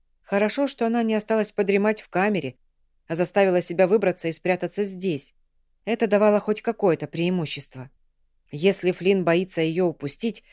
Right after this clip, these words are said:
сейчас он не только в гневе, но и в панике, а значит, может совершить ошибку. «Пожалуйста, отзовись! Ну, прости меня! Прости за все!» Не так страшен жестокий человек, как тот, кого не переубедить.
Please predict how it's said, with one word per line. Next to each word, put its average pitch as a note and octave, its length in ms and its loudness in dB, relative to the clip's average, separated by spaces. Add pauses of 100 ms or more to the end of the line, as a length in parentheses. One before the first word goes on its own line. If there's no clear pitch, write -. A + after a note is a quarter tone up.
(120)
сейчас G3 400 -2
он F#3+ 120 0
не F#3+ 80 2
только A#3 340 2
в G#3 60 -2
гневе, A3+ 460 2 (220)
но F3+ 140 0
и F3 100 2
в - 100 -14
панике, G#3 500 0 (220)
а E3+ 80 0
значит, A3+ 440 -2
может G#3+ 280 -2
совершить F3 540 -2
ошибку. - 640 -6 (500)
«Пожалуйста, F#3 720 2
отзовись! G3 720 2 (180)
Ну, G#3 200 2
прости A3 460 2
меня! C3+ 360 -6
Прости G#3+ 400 4
за B3 140 4
все!» A3 380 -2 (460)
Не G#3 140 2
так G#3+ 240 2
страшен G3 460 0
жестокий F#3 520 -2
человек, F3+ 540 0 (160)
как - 240 -4
тот, B3 240 0
кого G3 320 0
не F#3+ 160 0
переубедить. F#3 800 0